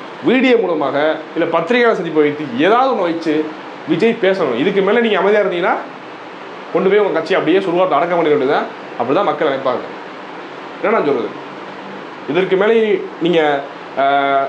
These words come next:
அமைதியான அரசியல் தான் பண்ணுவேன், சிங்கம் அதுக்கெல்லாம்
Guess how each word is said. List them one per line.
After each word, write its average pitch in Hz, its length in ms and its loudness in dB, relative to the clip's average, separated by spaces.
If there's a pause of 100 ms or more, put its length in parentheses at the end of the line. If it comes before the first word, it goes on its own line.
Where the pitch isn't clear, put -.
அமைதியான 202 400 2
அரசியல் 180 300 2
தான் 175 80 0
பண்ணுவேன், 147 440 2 (500)
சிங்கம் 202 340 0
அதுக்கெல்லாம் 190 420 2